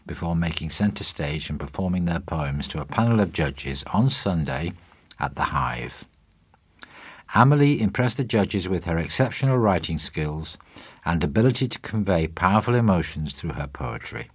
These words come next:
As Young Poet Laureate, Amelie will take part in various projects throughout the year, including leading poetry workshops, having her work published, and performing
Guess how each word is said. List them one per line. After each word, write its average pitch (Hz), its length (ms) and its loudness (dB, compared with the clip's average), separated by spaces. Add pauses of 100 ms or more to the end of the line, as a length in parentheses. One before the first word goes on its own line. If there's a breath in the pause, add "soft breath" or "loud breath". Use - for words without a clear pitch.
(1600 loud breath)
As 127 220 4
Young 180 240 10
Poet 151 260 8
Laureate, 107 500 6
Amelie 131 380 6
will 120 140 4
take 110 280 2
part 104 240 2
in 98 140 4
various 135 400 6
projects 78 640 -2
throughout 87 340 -2
the 87 80 -4
year, 95 420 2 (500 loud breath)
including 98 520 4
leading 87 320 6
poetry 82 380 0
workshops, 110 720 0 (500 soft breath)
having 85 300 0
her 76 140 2
work 76 320 -2
published, 147 540 2 (520 soft breath)
and 107 200 4
performing 92 580 4